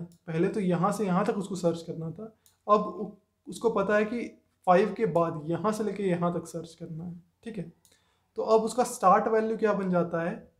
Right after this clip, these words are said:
mid के, mid से just एक ज़्यादा। ठीक है, यहाँ से उसको,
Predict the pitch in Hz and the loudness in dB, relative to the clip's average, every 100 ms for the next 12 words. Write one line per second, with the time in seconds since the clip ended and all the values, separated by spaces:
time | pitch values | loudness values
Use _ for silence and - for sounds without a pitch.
0 | - 175 220 208 - 240 226 - _ _ | 2 4 4 2 -4 -4 -4 -6 _ _
1 | _ - 175 208 220 214 247 254 254 - | _ -4 2 2 2 0 0 -2 -4 -10
2 | 165 214 - - 220 170 170 151 - - | 4 4 4 2 2 4 0 0 -4 -12
3 | _ 214 214 170 165 165 170 190 202 - | _ -8 -6 -6 -4 -2 0 0 0 -6
4 | - - | -14 -18